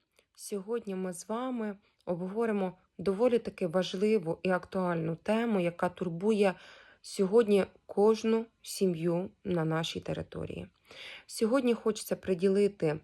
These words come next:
увагу, е, розповіді про те, як допомогти дитині подолати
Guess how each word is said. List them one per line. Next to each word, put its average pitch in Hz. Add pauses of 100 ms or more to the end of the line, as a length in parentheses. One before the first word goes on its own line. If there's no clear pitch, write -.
(320)
увагу, 190 (680)
е, 175
розповіді 202
про 185
те, 240
як 190 (140)
допомогти 180
дитині 196 (280)
подолати 185